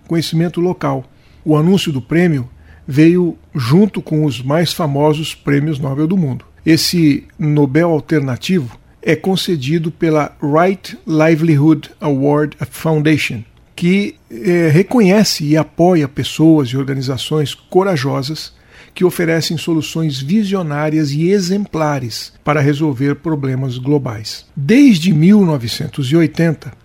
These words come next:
durante um período de seca muito severa na região de Burkina Faso e Níger, lá na África, onde ele vive, ele acabou iniciando esse trabalho e deu vida a mais de quarenta hectares de florestas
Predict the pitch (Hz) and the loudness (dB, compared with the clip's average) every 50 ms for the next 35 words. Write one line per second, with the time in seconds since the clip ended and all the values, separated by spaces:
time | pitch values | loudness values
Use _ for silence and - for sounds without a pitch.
0 | _ _ - 175 151 151 160 165 180 185 175 - 175 160 139 160 147 143 160 170 | _ _ -10 -6 0 2 4 4 4 4 2 0 -2 -2 0 2 2 4 4 2
1 | 160 143 147 127 131 120 - - - 151 147 151 - 143 135 143 156 170 196 226 | 2 0 -2 -4 -4 -6 -6 -4 -2 -2 -2 -2 -4 -4 0 2 4 4 4 4
2 | 226 226 - 160 - - 170 143 110 120 143 147 151 143 135 127 131 127 120 139 | 2 0 -6 -8 -4 -2 -2 -2 0 0 2 2 2 2 2 -2 -2 -2 0 0
3 | 143 131 123 120 139 147 151 135 127 127 123 135 131 - - - 170 165 151 - | 0 0 0 -2 0 0 0 0 -2 -2 -2 -4 -4 -4 -2 -2 -2 0 -2 -4
4 | - - 151 151 135 - - - - - - - 165 151 147 147 160 180 185 156 | -4 -2 -2 0 0 -2 -6 -8 -12 -16 -8 -4 -2 0 2 4 4 6 4 4
5 | 113 107 120 117 120 - _ _ - 143 135 131 131 139 156 160 - - 143 131 | 2 0 -2 -4 -6 -10 _ _ -6 -4 -4 -2 -2 0 0 -2 -2 -4 -10 -8
6 | - 143 143 135 139 135 127 127 117 156 170 151 113 - - _ _ _ _ - | -6 -6 -4 -2 -2 -2 -2 -2 0 0 0 0 0 -4 -14 _ _ _ _ 2
7 | 160 160 170 175 160 - 165 151 139 135 147 156 165 165 165 - 165 156 160 147 | 2 4 4 4 2 0 -2 -4 0 2 4 4 4 4 2 0 -2 0 0 0
8 | - - - 147 160 180 185 165 170 151 - - 170 156 143 131 143 147 151 156 | -2 -2 -2 0 0 0 2 0 -2 -2 -4 -6 -6 -6 -4 -4 -4 -4 -2 -4
9 | 156 151 - 180 156 139 170 190 196 175 143 120 123 165 196 190 147 120 127 123 | -4 -4 -4 -4 -2 0 2 2 2 2 -2 -2 0 0 0 0 0 -2 -8 -10
10 | 123 - _ _ _ _ - - 147 139 143 151 160 165 185 190 160 151 175 - | -10 -12 _ _ _ _ -6 -4 -4 -2 0 0 0 2 2 2 0 0 -4 -6
11 | - 165 151 143 139 160 185 202 185 - 185 160 - - - - 147 151 151 139 | -2 -2 0 2 2 2 2 0 0 -2 -6 -8 -8 -8 -6 -4 -2 -2 -2 -2
12 | 131 127 151 180 - - 202 185 165 147 143 143 135 - - - 165 147 - - | -4 -6 -8 -10 -8 -4 -2 -2 0 0 -2 -2 -4 -6 -6 -8 -8 -6 -8 -10
13 | - - | -12 -14